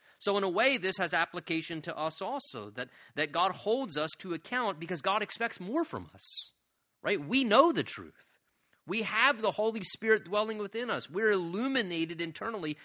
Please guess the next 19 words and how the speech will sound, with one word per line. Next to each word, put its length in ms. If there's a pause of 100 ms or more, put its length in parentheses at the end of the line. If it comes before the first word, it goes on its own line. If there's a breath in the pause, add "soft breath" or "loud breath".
(180 loud breath)
by 240
the 120
Spirit 340
of 80
God, 220
and 60
we 80
have 200
the 80
Word 240
of 100
God. 260
And 140
so 140
when 260
we 220
begin 380
to 120 (100)
err 560